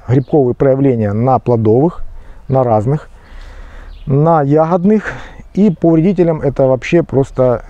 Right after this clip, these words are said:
нет слов выразить. То есть год аномальный, поэтому как бы, ну, химию я не применяю, там пишут. Я очень хорошо знаком с химическими препаратами против серой гнили, э, то есть я в этой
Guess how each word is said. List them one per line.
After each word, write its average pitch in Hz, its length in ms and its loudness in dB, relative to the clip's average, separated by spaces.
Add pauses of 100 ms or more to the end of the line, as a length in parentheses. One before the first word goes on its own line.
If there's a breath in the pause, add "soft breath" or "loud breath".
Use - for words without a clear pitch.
нет 131 240 -2
слов 107 420 0
выразить. 101 600 0 (400 soft breath)
То 117 80 0
есть - 320 -8 (480 soft breath)
год 139 260 2
аномальный, 143 580 2
поэтому 139 580 0
как 135 200 -2
бы, 131 240 2 (580 loud breath)
ну, 175 80 2
химию 214 300 2
я 180 60 0
не 170 100 2
применяю, 165 460 2
там 123 180 -2
пишут. 165 340 0
Я 147 300 4
очень 147 240 0
хорошо 151 380 0
знаком 147 400 -2
с - 60 -12
химическими 135 560 -2
препаратами 156 760 0 (640 loud breath)
против 143 320 0
серой 151 300 0
гнили, 127 960 2
э, 107 80 -2
то 143 80 0
есть 131 160 -2
я 151 120 4
в 143 60 0
этой 139 400 2